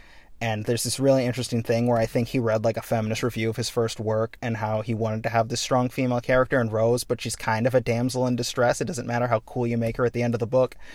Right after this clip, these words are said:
And so her thing is like, "Yeah, I spent my whole life trying to have my own band and legacy,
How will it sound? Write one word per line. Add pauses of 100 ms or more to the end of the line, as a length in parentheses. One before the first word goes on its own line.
(200)
And
so
her
thing
is
like,
"Yeah,
I
spent
my
whole
life (320)
trying
to
have
my
own
band
and
legacy,